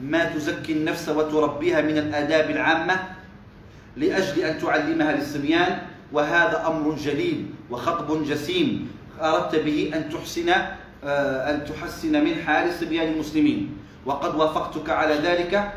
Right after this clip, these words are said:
وجمعت لك هذا الكتاب، وإنني سأفصله، سأفصل لك ما شرطت، ما شرطت وما شرطت لك ذكره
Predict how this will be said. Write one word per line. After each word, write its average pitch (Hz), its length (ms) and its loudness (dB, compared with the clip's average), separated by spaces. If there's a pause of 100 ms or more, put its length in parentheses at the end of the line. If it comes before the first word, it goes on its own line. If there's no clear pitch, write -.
(200)
وجمعت 156 520 0
لك 156 240 0
هذا 151 320 2
الكتاب، 175 640 0 (300)
وإنني 156 600 0
سأفصله، 165 1120 0 (240)
سأفصل 165 760 2
لك 170 400 2 (220)
ما 160 240 4
شرطت، 165 680 0 (320)
ما 160 180 2
شرطت 165 760 0 (180)
وما 151 180 2
شرطت 160 400 -2
لك 156 560 0 (1500)
ذكره 165 540 2